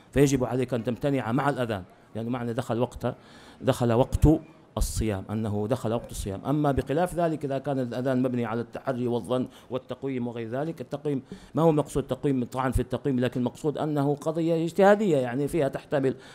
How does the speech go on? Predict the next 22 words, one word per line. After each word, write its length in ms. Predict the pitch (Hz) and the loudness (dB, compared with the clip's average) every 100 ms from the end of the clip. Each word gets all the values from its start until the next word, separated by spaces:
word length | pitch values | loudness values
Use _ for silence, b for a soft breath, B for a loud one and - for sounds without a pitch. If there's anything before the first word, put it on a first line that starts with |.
| - | -2
أن 120 | 139 | 0
يكون، 360 | 127 123 131 123 B B B - | 0 0 -2 -4 B B B -8
آه، 220 | 85 135 | -4 -4
دقيق 400 | 135 - 151 143 | -4 2 0 2
تما-، 320 | 139 131 - | 0 2 2
آه، 260 | 117 85 101 110 127 | -2 -4 -8 -10 -6
دقيق 380 | 135 143 143 135 | 0 0 -2 0
بنسبة 300 | 147 - 131 | 0 0 -6
سبعين 400 | - 123 147 135 | -4 -4 -4 -2
في 80 | 131 | -2
المية، 300 | 131 127 127 | 0 0 0
دقيق 380 | 127 139 143 | -2 -4 -4
ثمانين 420 | - 139 143 147 143 | 0 2 6 6 4
في 100 | 143 | 4
المية، 260 | 143 135 | 2 0
أقل 280 | 139 151 143 | 0 -2 -2
أكثر، 320 | 139 - 180 | -6 -4 -4
محتمل 440 | 190 - 214 160 123 | -4 -2 0 2 0
يعني، 200 | 110 - B B B B - | -4 -10 B B B B -6
ح-، 80 | 139 | -2
عملية 440 | 147 151 156 147 | 2 2 4 2
حسابية. 520 | 131 123 131 113 98 | 0 0 0 0 -2